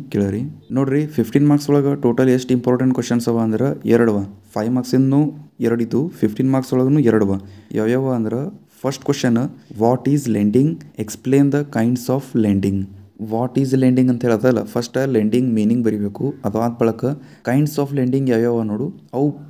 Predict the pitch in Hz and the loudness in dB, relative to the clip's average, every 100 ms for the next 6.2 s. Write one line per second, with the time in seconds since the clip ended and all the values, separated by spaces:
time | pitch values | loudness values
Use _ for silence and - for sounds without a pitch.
0 | - 113 127 123 107 117 127 185 - 107 | -4 -2 -2 -2 -4 -2 -2 -2 -2 -4
1 | - - 151 143 98 - 98 - _ 117 | -4 -4 0 0 0 -4 -10 -20 _ -4
2 | 113 113 104 120 120 139 135 127 110 131 | 0 0 2 -2 -2 -4 0 2 2 0
3 | 147 143 - 123 - 123 107 - 123 139 | 0 0 -2 -2 0 0 0 -2 -2 -2
4 | 143 143 131 123 123 113 107 131 - - | 0 2 2 2 2 2 2 2 -2 -14
5 | 104 110 117 139 156 127 117 - - 131 | -6 -2 -2 2 2 2 -4 -4 2 4
6 | 120 117 | 4 2